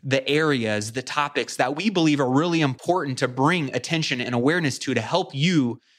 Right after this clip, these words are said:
sharpen your axe, put more tools on your tool belt, weaponize you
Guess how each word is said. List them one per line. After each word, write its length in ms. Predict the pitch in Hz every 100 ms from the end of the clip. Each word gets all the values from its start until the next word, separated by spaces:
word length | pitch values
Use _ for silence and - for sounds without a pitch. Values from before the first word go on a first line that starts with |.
| _
sharpen 400 | - - 151 151
your 140 | 131 120
axe, 280 | 117 - -
put 200 | 170 160
more 160 | 139
tools 320 | 127 147 139
on 140 | 123 120
your 140 | 131
tool 240 | 135 135 123
belt, 280 | 110 98
weaponize 600 | - 135 151 147 135 120 120
you 480 | 139 185 139 127